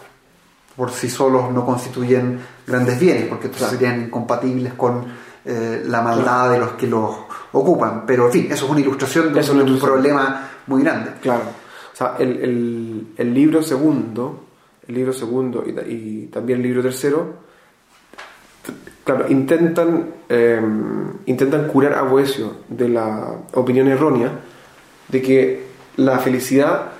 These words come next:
Speaker 2: consiste en cierto tipo de bienes. La, el, sería quizás muy largo ir, eh, detalle por detalle, digamos, por cada bien, pero la estrategia general es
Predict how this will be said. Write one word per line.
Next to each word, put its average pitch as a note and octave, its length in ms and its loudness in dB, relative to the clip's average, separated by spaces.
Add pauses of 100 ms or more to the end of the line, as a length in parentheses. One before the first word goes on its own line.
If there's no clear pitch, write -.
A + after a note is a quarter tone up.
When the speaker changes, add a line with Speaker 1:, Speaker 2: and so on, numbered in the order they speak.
(140)
Speaker 2:
consiste D#3 680 0
en C3+ 80 2
cierto D#3 300 2
tipo C#3 240 4
de B2 80 6
bienes. - 520 -4 (360)
La, B2 240 0
el, A#2+ 320 -2 (760)
sería C3+ 300 2
quizás C#3+ 200 0
muy D3 140 2
largo D3+ 400 4
ir, D3+ 580 -2
eh, B2+ 320 2
detalle C#3+ 260 4
por D3+ 140 2
detalle, A2+ 380 2
digamos, A#2 520 -4
por B2 160 -4
cada - 220 4
bien, D3 400 2
pero C#3+ 560 0
la C3+ 100 -4
estrategia E3 360 -2
general D#3+ 460 -2
es D3 340 -2